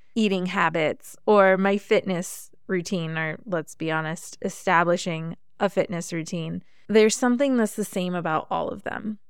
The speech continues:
And it's that trying to make wide sweeping changes top to bottom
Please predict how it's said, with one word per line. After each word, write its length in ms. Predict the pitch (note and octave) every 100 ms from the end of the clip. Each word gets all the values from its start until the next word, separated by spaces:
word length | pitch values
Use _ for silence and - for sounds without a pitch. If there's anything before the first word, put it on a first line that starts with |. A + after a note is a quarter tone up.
| -
And 120 | A3 A3+
it's 260 | A3+ -
that 420 | - G#3 G3+ -
trying 640 | - - G#3 G#3+ B3+ D#4 D4
to 180 | -
make 320 | G3 F3+ F3 - -
wide 520 | F3+ F3 E3 E3+ F#3+
sweeping 540 | G3 - E3 D#3+ F3+ F#3
changes 840 | - F3 E3 F#3 F#3+ A#3 A#3 - - - -
top 420 | - - F#3 A3+ -
to 120 | B3
bottom 640 | F#3+ E3 D#3+ F#3 A3+